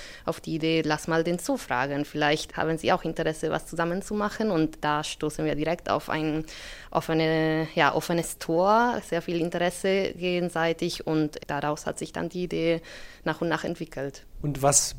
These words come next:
Speaker 2: bieten Sie dort jetzt? Ich meine, Musik hat ja irgendwie immer mit Tieren zu tun. Also die Nähe zum Vogelgesang ist ja, äh, ganz klar und ist auch in vielen Stücken zu hören. Also insofern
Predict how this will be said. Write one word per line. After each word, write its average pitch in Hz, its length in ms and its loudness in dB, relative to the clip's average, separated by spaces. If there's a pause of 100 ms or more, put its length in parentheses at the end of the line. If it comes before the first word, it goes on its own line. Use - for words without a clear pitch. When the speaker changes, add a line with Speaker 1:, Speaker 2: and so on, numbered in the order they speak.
Speaker 2:
bieten 190 400 4
Sie 165 260 -2
dort 175 300 8
jetzt? 180 260 4
Ich 156 140 -2
meine, 147 200 8
Musik 143 460 6
hat 139 120 2
ja 147 100 6
irgendwie 147 280 2
immer 170 260 4
mit 127 340 2
Tieren 135 340 4
zu 131 140 2
tun. 139 260 2
Also 127 160 4
die 135 140 6
Nähe 143 240 12
zum 139 260 2
Vogelgesang 156 840 8
ist - 200 0
ja, 131 240 4
äh, - 40 -6 (320)
ganz 139 280 0
klar 139 320 6
und 135 280 0
ist 180 340 -8
auch 165 120 0
in 143 80 4
vielen 143 420 4 (440)
Stücken 156 400 2
zu 143 160 4
hören. 143 140 8
Also 139 180 6
insofern 143 560 6